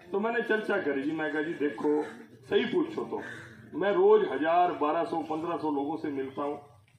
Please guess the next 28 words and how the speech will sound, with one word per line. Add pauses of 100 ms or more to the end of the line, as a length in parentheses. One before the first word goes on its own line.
(160)
आप
कई
बार
राजघराना
में
आ
जाओ
या
पहले
रेस्ट
हाउस
में
बैठता
था, (200)
वहाँ
नहीं
रुकते
थे,
लोग
बहुत
आते
थे,
अपनी
समस्या
भी
लेके
आते
थे,